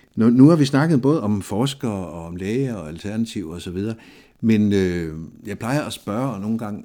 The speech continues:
om, når jeg laver podcast, jamen, øh, har du, altså lige, øh, ved, hvad hedder det nu, et skud fra hoften, øh, hvem kunne du forestille, eh, måske ikke et personnavn, men hvem, kunne du forestille dig, hvad kunne være godt at have med i sådan en podcast her, hvis vi skal komme,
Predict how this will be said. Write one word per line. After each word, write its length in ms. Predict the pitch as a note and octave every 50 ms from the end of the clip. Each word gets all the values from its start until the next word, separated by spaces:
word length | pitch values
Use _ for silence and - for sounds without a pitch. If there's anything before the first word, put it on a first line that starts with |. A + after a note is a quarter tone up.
| - _
om, 180 | G2 G2 F#2+ - E2
når 100 | F2 F2
jeg 120 | F2 E2+
laver 160 | F2+ F2+ F2+
podcast, 580 | - - G#2+ A2 - - A#2+ G2+ G2 F2+ - -
jamen, 260 | F2 G#2 F#2+ F#2+ - - _ _ _ _ _ _ _ A#3+ -
øh, 200 | G#2+ G2+ G2 - - _ _ _ _ _ _ _ -
har 180 | - G2+ G2+
du, 280 | F#2 - E3+ G3 G#3 - - _ _ _ _ _ _ _ _ _ _ -
altså 280 | - F2 - - E2 C#2+ - _ _ -
lige, 520 | G#2 G#2+ A2+ A#2 A#2 G2+ F2 E2+ D#2+ - _ _ -
øh, 220 | F2 F2 E2 D2+ D2 D2+ _ _ _ _ _ _ _ _ _ _ _ _
ved, 260 | - F#2+ F2+ D#2+ D2 - -
hvad 100 | - E2
hedder 180 | F2 F2+ C#2+ D2+
det 140 | E2 E2+
nu, 180 | E2+ F2 F#2 F2+ -
et 80 | G2 -
skud 220 | - - A#2+ B2
fra 100 | - C3
hoften, 360 | G2+ G2 A2+ A#2 - - A2 - - - - - - - - _ _ _
øh, 340 | A#2+ G#2 G#2 G2+ G2 F#2+ F#2 F2+ - - _ _ _ _ - - - _
hvem 300 | - G#2+ B2 E3+ F3 E3
kunne 160 | - F#3 E3+
du 120 | E3 D#3
forestille, 640 | D3 C#3 C#3+ C#3 E3 E3 - - C#3+ G#2 B1+ A#1 F#2
eh, 80 | A#2
måske 200 | G#2 G2 - C3+
ikke 160 | D3+ E3 F3 B2
et 60 | -
personnavn, 920 | - G2+ F2+ - C3 C#3+ C3 G#2+ F#2+ F2 G2 G2 F#2+ F#2+ G#2 - F2+ G2 G#2
men 80 | G2+ G#2
hvem, 120 | A2 F#2+
kunne 180 | - - A#2+ A2+
du 40 |
forestille 480 | G#2+ - C#3 D#3+ E3 - - D3+ A2+ G#2
dig, 80 | G#2+ G2+
hvad 140 | G#2 C3
kunne 180 | C#3 F3 D#3 C3
være 140 | A#2 G#2 G2+
godt 260 | - - C#3+ D3 C#3+
at 120 | B2+ G#2+ G2
have 120 | G#2+ G#2 G#2+
med 80 | A#2
i 40 | A#2+
sådan 180 | - C3+ B2+ A#2+
en 60 | A#2
podcast 540 | - A2+ B2 - - - G2+ F#2+ F#2+ - -
her, 160 | G2+ D#2+ E2+
hvis 360 | F#2+ F2 D#2 G2 F#2+ - -
vi 60 | G2
skal 200 | F2+ - - F2
komme, 400 | - - F#2 F2+ F2 E2 F2 F#2